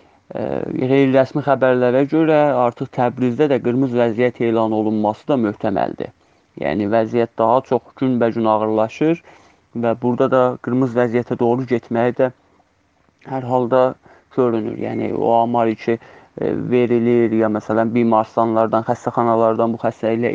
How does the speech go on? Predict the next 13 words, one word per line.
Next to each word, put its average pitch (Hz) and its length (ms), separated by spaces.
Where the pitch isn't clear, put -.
ilgili 113 340
gəlir. 127 580
Belə 131 240
görünür 120 460
ki, 131 500
Təbrizdə 113 600
daha 110 260
vəziyyəti 110 420
qolaydır. 117 480
Neçə 139 240
şəhərdə 135 480
vardı 117 320
ki, 92 220